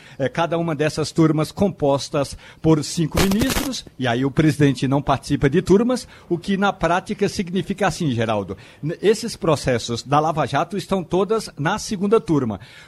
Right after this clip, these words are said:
O que vem sendo questionado por alguns juristas é o seguinte, olha, se a turma já é de cinco, portanto já é,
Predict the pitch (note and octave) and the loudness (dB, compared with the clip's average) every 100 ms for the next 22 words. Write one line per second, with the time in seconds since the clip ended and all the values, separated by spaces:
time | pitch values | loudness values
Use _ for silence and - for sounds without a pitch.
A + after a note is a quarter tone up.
0 | - D4+ D4+ - A#3 F#3 C#3+ A#2+ C#3+ G3 | 0 0 2 2 2 4 4 4 2 2
1 | - - D3 C3+ C#3 - F#3 F3 - D3+ | -2 -2 0 0 -4 2 2 2 0 0
2 | C3+ B2+ - A3+ G#3 D3 C#3+ C#3 C3+ D3+ | 0 -2 2 6 6 4 4 2 4 2
3 | A#3 A#3+ - C3+ - F#3+ A3+ A3+ G3 D3 | 2 -2 -4 -8 -6 -2 -2 -2 -4 -4
4 | A#2 F#3+ G2 - - - C#4+ C4+ B3+ B3 | -2 -2 -4 -8 -20 -8 -2 -2 -2 -4
5 | B3 A3+ G#3+ A#3 A#3+ A#3 - E3+ C3+ A#2 | -2 0 2 2 2 0 0 0 -2 -2
6 | F3 D#3 F#3 G#3 G3 E3 E3 G#3 | -2 0 2 0 -2 -2 0 -2